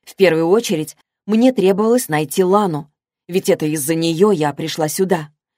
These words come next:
«Наверное, мне не нужно с ним знакомиться», — сказала я. «Я ищу Ла-»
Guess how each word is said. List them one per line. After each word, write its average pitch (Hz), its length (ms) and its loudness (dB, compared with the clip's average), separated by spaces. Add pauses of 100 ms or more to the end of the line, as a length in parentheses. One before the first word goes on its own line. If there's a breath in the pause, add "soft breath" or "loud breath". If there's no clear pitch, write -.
(420)
«Наверное, 185 600 2 (180)
мне 196 200 0
не 190 140 2
нужно 202 340 0
с - 140 -8
ним 185 160 -2
знакомиться», — 196 720 0 (100)
сказала 165 380 -2
я. 156 280 -4 (320 soft breath)
«Я 220 300 2
ищу 233 320 -2
Ла-» 220 280 2